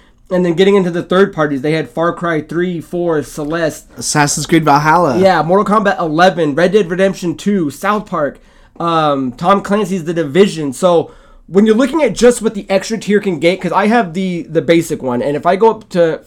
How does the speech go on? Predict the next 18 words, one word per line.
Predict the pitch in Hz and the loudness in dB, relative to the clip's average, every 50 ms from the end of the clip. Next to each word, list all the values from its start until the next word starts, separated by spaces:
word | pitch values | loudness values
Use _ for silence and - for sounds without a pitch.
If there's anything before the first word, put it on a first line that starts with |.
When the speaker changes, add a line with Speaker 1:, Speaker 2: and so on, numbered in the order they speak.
| - - - | -18 -16 -10
Speaker 1:
you | 175 160 | -6 -4
know, | 151 147 147 143 143 - _ _ _ | -2 -2 -2 -2 -4 -10 _ _ _
from | - 170 160 | -4 0 2
nine | 165 170 180 | 4 4 4
ninety-nine | 190 185 180 185 180 175 | 4 4 4 2 2 0
to | 160 | -2
fourteen | 156 - 196 185 175 - 185 170 | -2 -2 -4 -4 -2 -4 -4 -2
ninety-nine, | 160 151 143 143 143 139 135 135 127 - - - - - - _ - | -2 -2 -2 -2 -2 -2 -4 -6 -6 -10 -18 -20 -20 -20 -20 _ -16
this | 135 131 196 269 240 | -2 0 0 0 0
is | 370 320 | -2 -4
a | 277 - | -6 -6
pretty | - - 233 233 226 | -2 0 0 2 0
solid | - - - - 196 175 185 208 214 220 202 180 - - _ - | -2 -4 -4 -2 0 2 4 6 6 6 4 4 -2 -10 _ -2
entry | 208 220 214 208 202 196 151 | 0 0 0 -2 -4 -4 -4
point | - 160 165 160 160 156 - | -4 -4 -2 -2 -4 -4 -4
if | 196 220 226 226 - | -2 -2 -2 0 0
you're | 208 208 202 202 202 | 0 2 2 2 0
either | 202 202 190 185 190 180 160 - | -2 -2 -2 0 -2 -2 -2 -4